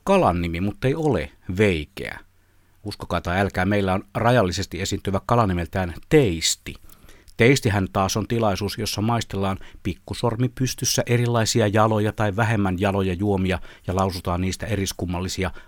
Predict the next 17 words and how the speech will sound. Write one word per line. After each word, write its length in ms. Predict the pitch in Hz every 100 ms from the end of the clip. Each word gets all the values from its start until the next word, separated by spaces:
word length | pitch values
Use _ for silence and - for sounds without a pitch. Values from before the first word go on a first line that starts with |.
| -
adjektiiveilta 920 | 101 95 95 - 98 90 92 92 - - -
kuulostavia 600 | - 92 87 - 101 110
sanoja. 420 | - 143 85 - - - _ - - -
Teisti. 640 | 139 92 76 - - - - - _ _ _ - -
Lisäämällä 520 | 117 135 120 104 98 -
A-kirjain 720 | 131 131 120 107 87 85 87
saadaan 400 | - 101 101 107 -
ateisti, 640 | 131 123 90 85 - 87 - - -
joka 240 | 104 104
taas 300 | - 104 104
ei 260 | - 127 110
ole 140 | 92 -
kala, 320 | 117 104 90
vaan 200 | 92 92
itsenäiseen 600 | 104 - 92 87 - 101
ajatteluun 520 | 113 110 - 110 104
pystyvä 400 | 123 113 110 107